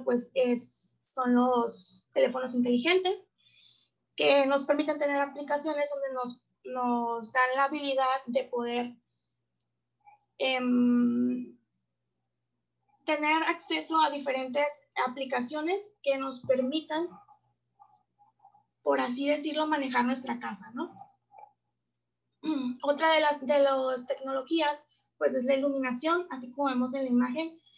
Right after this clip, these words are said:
también lo podemos elegir mediante una aplicación y no tenemos que tener contacto con estas superficies, o que otras personas también utiliz-, estén utilizando los contactos y así evitar un poco la propagación.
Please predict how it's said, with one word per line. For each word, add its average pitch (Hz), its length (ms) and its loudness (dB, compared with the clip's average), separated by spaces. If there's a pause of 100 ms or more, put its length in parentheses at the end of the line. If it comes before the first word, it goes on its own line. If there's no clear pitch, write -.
(180)
también 269 260 0
lo 247 100 -2
podemos 247 300 2
elegir 247 280 -2 (180)
mediante 262 380 0
una 247 160 2
aplicación 285 680 -4
y 277 60 -12
no 247 120 -8
tenemos 247 360 -2
que - 60 -6
tener 247 300 -8
contacto 247 480 -10
con 247 180 -8
estas 247 240 -8
superficies, 294 760 -4 (500)
o 285 160 2
que 294 80 2
otras 277 260 0
personas 262 440 -4
también 247 240 0
utiliz-, 247 380 -2
estén 247 220 -4
utilizando 247 500 -2
los 247 160 0
contactos 285 640 -4
y 285 40 -4
así 247 340 -4
evitar 247 300 -2
un 240 100 -6
poco 240 220 -8
la 233 160 -6
propagación. 233 640 -10